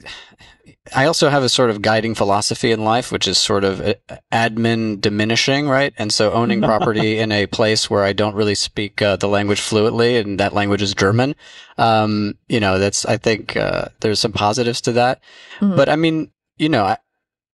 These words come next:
Speaker 1: it, it does feel, you know, my entire career I've rented, and it does feel, you know, to a degree that you're just sort of, you know, flushing money down the, you're not buying equity every month, right? Which is, would be something that'd be quite nice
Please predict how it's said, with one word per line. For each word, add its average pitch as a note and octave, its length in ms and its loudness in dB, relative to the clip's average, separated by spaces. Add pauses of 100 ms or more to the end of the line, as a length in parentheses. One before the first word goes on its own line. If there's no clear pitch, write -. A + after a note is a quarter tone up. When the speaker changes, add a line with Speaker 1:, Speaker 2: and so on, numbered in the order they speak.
Speaker 1:
it, B2+ 160 0
it C3+ 140 2
does D#3 240 2
feel, C#3 380 4
you C3 80 2
know, A2 80 2
my A2+ 160 0
entire A#2 280 0
career G#2+ 300 2
I've G2 180 0
rented, G2+ 520 -2
and G2+ 100 -4
it G2 80 -2
does G#2+ 200 0
feel, G#2 240 0
you F#2+ 60 -2
know, F#2+ 100 -2
to G2+ 100 -2
a G2 40 0
degree G2 300 0
that F#2 80 -2
you're F#2 100 -2
just - 180 0
sort G2 140 0
of, - 200 -10
you G2+ 100 -18
know, - 80 -18
flushing - 400 0
money F#2 240 -4
down - 260 -2
the, G1+ 180 -8
you're G2 100 -6
not F#2 120 0
buying F#2+ 240 0
equity F#2+ 360 0
every F#2 180 -4
month, F#2 260 -6
right? - 240 0
Which - 160 -6
is, G#2+ 160 -6
would G#2 140 -2
be G2 100 0
something F#2+ 320 -2
that'd F#2+ 180 -6
be - 100 -16
quite G2 280 -2
nice F#2+ 380 -6